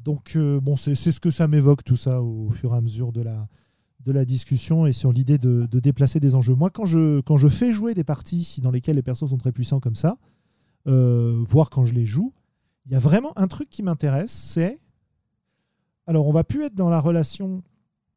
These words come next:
classique du jeu de rôle où moi, M J, j'ai les armes, j'ai l'adversité puissante, j'ai la résistance du monde face à vous, euh, et vous pouvez, euh,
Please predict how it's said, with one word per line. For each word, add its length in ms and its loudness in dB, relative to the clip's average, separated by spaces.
classique 400 -2
du 100 -2
jeu 100 -2
de 40 -2
rôle 220 -2
où 200 0
moi, 360 -2
M 160 0
J, 380 -2
j'ai 200 2
les 180 0
armes, 260 -2
j'ai 220 0
l'adversité 580 -2
puissante, 580 -10
j'ai 200 2
la 80 4
résistance 520 -2
du 120 -2
monde 180 -2
face 220 -4
à 60 0
vous, 200 -4
euh, 180 0
et 300 4
vous 260 2
pouvez, 600 0
euh, 600 -4